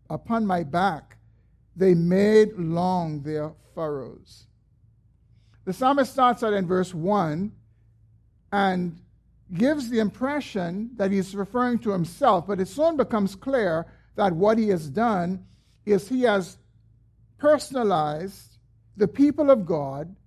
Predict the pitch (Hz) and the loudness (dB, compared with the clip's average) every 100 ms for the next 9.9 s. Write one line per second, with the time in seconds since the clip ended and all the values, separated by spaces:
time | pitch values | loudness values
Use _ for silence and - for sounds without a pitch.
0 | _ _ _ _ 208 180 175 170 165 - | _ _ _ _ -2 0 2 0 -2 -4
1 | 202 190 190 240 233 226 202 - - 143 | 0 0 0 0 0 0 -4 -6 -10 -14
2 | 104 _ _ _ _ _ _ _ _ _ | -14 _ _ _ _ _ _ _ _ _
3 | 233 196 185 226 262 285 262 220 190 175 | 0 0 4 6 6 4 2 2 2 -2
4 | 151 156 151 185 214 _ _ _ _ _ | -8 -8 -8 -8 -12 _ _ _ _ _
5 | _ _ _ _ _ _ _ _ - 165 | _ _ _ _ _ _ _ _ -16 -6
6 | 208 196 196 196 170 175 170 180 196 196 | 0 2 0 -2 -4 -4 -4 -6 -10 -14
7 | _ _ _ _ _ 165 156 196 196 190 | _ _ _ _ _ -12 -6 -2 -2 -2
8 | 180 202 185 170 156 160 151 143 156 190 | -6 -6 -6 -4 -4 -4 -6 -6 -2 0
9 | 180 160 151 143 143 151 147 139 135 | 0 -4 -6 -6 -4 -4 -6 -8 -14